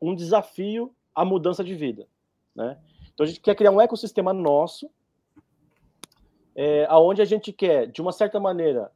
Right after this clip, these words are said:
sutilmente ou não sutilmente, pregar a palavra e fazer Deus conhecido. Já tive várias opiniões. Uns falam assim: "Rivan, você não tem que, você não pode,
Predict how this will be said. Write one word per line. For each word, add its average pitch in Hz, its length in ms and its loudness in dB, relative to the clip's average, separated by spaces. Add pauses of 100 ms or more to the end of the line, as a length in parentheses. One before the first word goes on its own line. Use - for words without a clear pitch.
sutilmente 208 840 -6
ou 202 200 8
não 240 320 0
sutilmente, 208 760 -6 (1300)
pregar 175 240 4
a 165 40 4
palavra 151 360 0 (180)
e 143 80 -10
fazer 165 320 -4
Deus 165 180 -2
conhecido. 170 480 -8 (400)
Já 214 180 0
tive 240 200 -4
várias 202 300 2
opiniões. 143 600 -8 (100)
Uns 151 160 -10
falam 160 180 -2
assim: 156 200 -8
"Rivan, 135 360 -6
você - 120 -14
não 170 120 -12
tem 170 240 -12
que, - 100 -20 (320)
você 196 120 -14
não 208 80 -10
pode, 160 560 -4